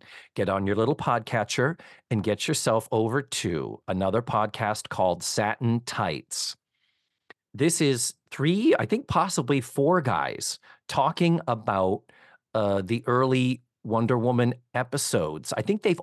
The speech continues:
only done the Kathy Lee Crosby movie that preceded this, which was awful, by the way, where they were trying to do Kathy Lee Crosby as a different version of Wonder Woman, and she's wearing, like, a fucking sweatsuit.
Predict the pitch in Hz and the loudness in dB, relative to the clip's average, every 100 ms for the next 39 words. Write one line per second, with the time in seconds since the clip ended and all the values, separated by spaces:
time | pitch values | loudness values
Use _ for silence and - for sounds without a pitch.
0 | - 113 135 139 156 127 135 123 87 71 | 0 2 2 2 2 2 0 2 -2 -8
1 | - - - - 123 - 120 139 131 135 | -14 -20 -12 -6 -4 -2 -2 0 2 0
2 | 123 - 101 104 - 131 123 120 127 139 | 0 0 2 2 0 0 2 4 4 2
3 | 143 110 - - 117 110 120 120 120 127 | 2 0 -2 -4 -4 -2 0 0 2 2
4 | 131 - - - _ _ _ _ 117 113 | 2 -2 -8 -12 _ _ _ _ -8 -4
5 | 90 - _ 120 113 95 - 65 62 - | -6 -8 _ 2 4 4 0 -6 -6 -2
6 | 92 82 78 64 50 - _ _ _ _ | -2 -2 -4 -6 -8 -12 _ _ _ _
7 | _ _ 104 98 90 104 104 - 135 127 | _ _ -2 0 2 0 0 0 0 2
8 | 120 120 - 131 147 120 113 - 110 117 | 0 -2 0 -2 0 0 0 0 2 2
9 | 120 131 127 131 _ _ - 113 98 - | 0 -2 0 -4 _ _ -4 -2 -2 -4
10 | 104 85 131 123 123 117 - 143 143 156 | -4 -2 -4 -2 -4 -4 -2 0 2 0
11 | 131 139 143 147 127 131 131 135 135 - | 0 0 2 2 2 2 4 2 0 -6
12 | - _ 127 120 139 123 127 135 143 135 | -20 _ -4 -2 -2 0 2 4 2 2
13 | 131 - 120 - 127 123 110 90 92 - | 0 -2 -4 0 0 2 0 0 -4 -6
14 | - 104 104 - - 160 175 - | -2 0 0 0 4 6 4 0